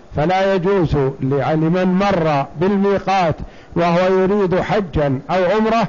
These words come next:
إلا أن يحرم من الميقات. فإن تجاوز بدون إحرام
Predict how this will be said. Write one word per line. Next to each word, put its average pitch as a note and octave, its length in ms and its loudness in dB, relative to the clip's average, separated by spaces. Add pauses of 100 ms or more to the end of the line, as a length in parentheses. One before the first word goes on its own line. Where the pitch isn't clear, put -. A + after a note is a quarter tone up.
(240)
إلا F3 440 -2
أن D#3+ 160 0
يحرم F#3 280 0
من G3+ 280 0
الميقات. C3 560 -2 (1400)
فإن G#3 300 0
تجاوز G3+ 640 2
بدون A3 640 2
إحرام G3 840 0